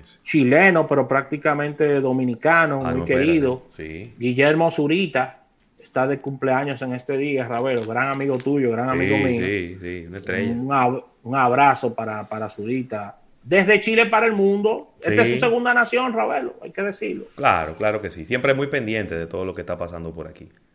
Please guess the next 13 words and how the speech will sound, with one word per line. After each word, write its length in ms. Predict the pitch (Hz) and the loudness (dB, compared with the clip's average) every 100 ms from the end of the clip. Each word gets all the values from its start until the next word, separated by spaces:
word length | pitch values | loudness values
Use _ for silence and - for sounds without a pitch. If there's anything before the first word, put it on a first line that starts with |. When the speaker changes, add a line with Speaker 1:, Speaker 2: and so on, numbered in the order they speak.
| _ _ | _ _
Speaker 2:
No, 180 | 123 170 | -6 -2
y 40 | |
de, 180 | 190 113 | 0 0
y 80 | 117 | 0
de 120 | 120 | -2
nosotros 440 | 117 139 190 185 | -2 -6 -6 -6
sobre 220 | 123 117 | -4 -4
todo 240 | - 85 87 | -4 -8 -8
también. 220 | - 80 | -8 -4
Speaker 1:
Claro, 320 | 80 80 80 | -2 -2 -4
claro 260 | 78 80 82 | -8 -10 -2
que 100 | - | 0
sí. 120 | - | 0